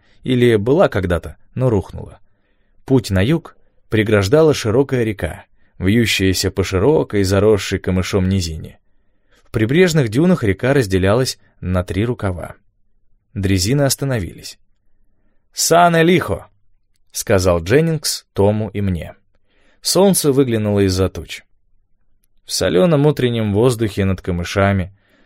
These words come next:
над сверкающими бочажинами, над излучинами кружили тысячи птиц. Их крики мешались с шумом прибоя. Том спросил: "И как вы это болото переедете?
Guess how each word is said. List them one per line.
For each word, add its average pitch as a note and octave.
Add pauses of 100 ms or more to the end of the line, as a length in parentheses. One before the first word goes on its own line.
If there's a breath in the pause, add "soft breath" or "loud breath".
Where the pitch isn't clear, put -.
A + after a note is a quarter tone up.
(280)
над A#2
сверкающими A2+
бочажинами, G#2 (260)
над G2+
излучинами G#2
кружили A#2
тысячи G2
птиц. - (460)
Их C3
крики D3
мешались A#2
с -
шумом G#2+
прибоя. F2 (400)
Том C3
спросил: A#2 (840)
"И C#3 (240)
как F#3
вы E3+
это D#3+
болото C#3
переедете? C3+